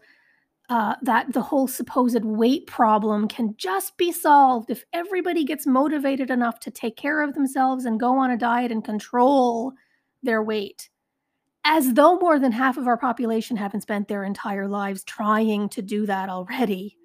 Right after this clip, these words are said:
right? I've never met a single adult human who didn't make at least a dozen attempts to lose weight if and when they put a few pounds on. It doesn't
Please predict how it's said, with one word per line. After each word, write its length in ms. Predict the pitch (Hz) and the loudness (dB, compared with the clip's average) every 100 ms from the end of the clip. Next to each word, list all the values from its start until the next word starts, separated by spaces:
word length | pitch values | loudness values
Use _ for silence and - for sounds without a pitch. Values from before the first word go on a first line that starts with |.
| _ _ _ | _ _ _
right? 340 | 202 233 302 - _ _ _ _ _ _ - | -4 -2 -2 -6 _ _ _ _ _ _ 0
I've 180 | 277 262 | 2 4
never 320 | 277 285 320 | 4 4 2
met 220 | 294 302 | 2 2
a 80 | 262 | -2
single 400 | - 269 269 269 | -2 -2 0 0
adult 320 | 226 233 233 | 0 0 0
human 340 | - 262 302 | -2 -2 0
who 220 | 294 294 226 | -2 -4 -2
didn't 320 | 285 294 277 | -2 -2 0
make 240 | 269 269 | 0 0
at 160 | 277 294 | -2 -2
least 300 | 320 339 - | -2 -2 -4
a 40 | |
dozen 300 | 262 269 262 | -2 -2 -2
attempts 320 | 240 269 262 254 | -4 -2 -4 -4
to 120 | 247 | -6
lose 200 | 240 226 | -4 -2
weight 300 | 254 262 233 | -2 -2 -2
if 180 | 254 233 | -6 -4
and 120 | 247 | -2
when 140 | 233 233 | 0 0
they 80 | |
put 200 | 226 294 | -2 -2
a 40 | 285 | -4
few 160 | - | -4
pounds 320 | 220 220 208 196 | -4 -6 -6 -8
on. 320 | 196 202 214 _ _ _ _ | -8 -10 -12 _ _ _ _
It 200 | - 302 _ - | -6 -6 _ 0
doesn't 680 | 294 269 - 269 254 247 | 2 2 0 0 0 -2